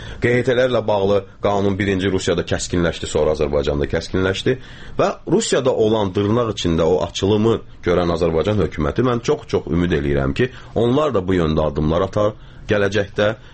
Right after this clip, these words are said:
iki min on beşinci ildə və neftin qiymətinin aşağı olması bu addımların atılacağı ehtimalını yüksəldir.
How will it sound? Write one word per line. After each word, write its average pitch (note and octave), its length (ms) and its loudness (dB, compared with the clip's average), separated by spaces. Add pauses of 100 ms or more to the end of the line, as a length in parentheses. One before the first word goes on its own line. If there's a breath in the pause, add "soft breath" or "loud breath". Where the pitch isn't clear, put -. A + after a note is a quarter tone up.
iki - 240 -2
min G2+ 80 2
on F#2+ 160 2
beşinci F2+ 380 0
ildə F2+ 160 2 (320 loud breath)
və A#2 100 0
neftin D#3 480 0
qiymətinin A#2+ 640 0 (100)
aşağı C#3+ 320 0
olması B2 540 2 (320 loud breath)
bu G#3 180 2
addımların A2+ 720 2
atılacağı C3 640 0
ehtimalını A2+ 640 0
yüksəldir. D2+ 560 -2